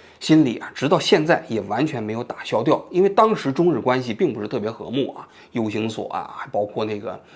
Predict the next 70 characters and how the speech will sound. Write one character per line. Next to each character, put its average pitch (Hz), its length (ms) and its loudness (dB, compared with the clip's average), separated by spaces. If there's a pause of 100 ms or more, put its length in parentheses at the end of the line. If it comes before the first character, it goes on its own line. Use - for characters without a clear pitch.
(120)
钓 113 160 2
鱼 113 120 -2
岛 - 220 -6
啊， - 100 -16
争 160 160 2
得 151 60 0
不 117 200 -4
亦 175 80 0
乐 123 160 0
乎。 - 220 -12 (340)
你 135 100 2
要 208 120 10
说 226 120 6
武 117 220 2
汉 175 200 4
市 139 100 2
公 151 160 0
安 160 120 4
机 147 120 -2
关 151 200 4
有 117 180 0
意 175 100 2
讨 - 180 -2
好 113 200 0
日 156 120 4
本 104 140 2
人 - 160 -12
呢， 76 120 -8
理 107 120 -6
由 139 160 4
也 131 80 4
不 107 160 -6
是 139 60 -4
特 139 100 -6
别 98 100 -6
充 101 220 -10
分， - 120 -8 (420)
但 247 120 6
是 214 80 4
他 - 180 0
们 247 120 4
可 - 160 0
能 147 140 2
就 269 160 8
是 208 120 0
认 214 180 4
为 170 140 4
外 214 200 6
国 147 80 -2
人 156 80 -2
的 190 80 0
事 190 140 -4
情 147 140 -2
比 123 120 -4
中 208 180 -2
国 175 80 2
人 185 80 -4
的 196 100 -2
事 185 100 -10
情 165 160 -4 (200)
重 185 260 4
要， 113 180 -2 (440)
这 120 100 -10
是 107 80 -6
第 104 220 -12
一 104 40 -12
点。 95 140 -16 (560)
第 135 100 -2
二 113 120 2
点， 95 160 -14